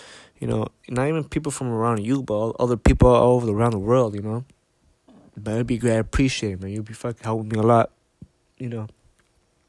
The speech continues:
But yeah, man, like I said in every other episode, help the shit grow. If you guys have any, you know, questions or suggestions or, like, you s-, you know, wanna say something, you know, you're going through some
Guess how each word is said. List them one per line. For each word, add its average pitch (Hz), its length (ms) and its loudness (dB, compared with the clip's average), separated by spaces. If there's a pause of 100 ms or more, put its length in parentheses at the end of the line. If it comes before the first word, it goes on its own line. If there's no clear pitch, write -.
(280)
But 117 100 -4
yeah, 104 120 -4
man, 98 140 -6
like 98 100 -6
I 110 120 0
said 120 180 -4
in 117 80 -2
every 113 100 2
other 113 240 4
episode, 113 440 -4 (520)
help 123 160 -2
the 120 100 -6
shit - 280 -6
grow. 117 340 -6 (500)
If - 100 -20
you 135 60 -12
guys 131 160 -12
have 120 160 -8
any, 120 280 -6
you 113 80 -6
know, 110 120 -6
questions 120 680 -4
or 110 60 -6
suggestions 107 920 -4
or, 101 80 -4
like, 98 180 -12
you 101 120 -10
s-, - 260 -14
you 113 80 -10
know, 107 100 -8
wanna 110 240 -6
say 127 320 -4
something, 107 460 -8
you 107 60 -10
know, 107 220 -12 (500)
you're 110 100 -10
going 120 240 0
through 117 120 -8
some 113 220 -10